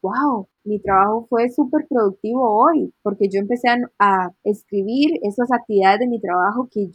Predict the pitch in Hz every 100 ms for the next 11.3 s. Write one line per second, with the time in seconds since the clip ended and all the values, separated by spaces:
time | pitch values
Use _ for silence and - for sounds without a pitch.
0 | - 202 202 214 254 233 185 202 247 247
1 | 202 202 233 233 196 196 190 185 190 254
2 | 254 240 190 196 196 196 220 220 214 180
3 | 180 208 262 208 180 311 294 311 320 -
4 | - 190 185 240 392 - 226 226 294 233
5 | 214 277 233 220 240 214 208 214 226 208
6 | 180 185 185 - 185 214 196 175 _ -
7 | 220 247 302 - 320 277 254 247 247 -
8 | 190 175 185 185 196 - - 185 - 196
9 | 190 185 202 262 302 _ 226 269 226 254
10 | 277 262 220 - 220 208 196 196 180 -
11 | 196 214 277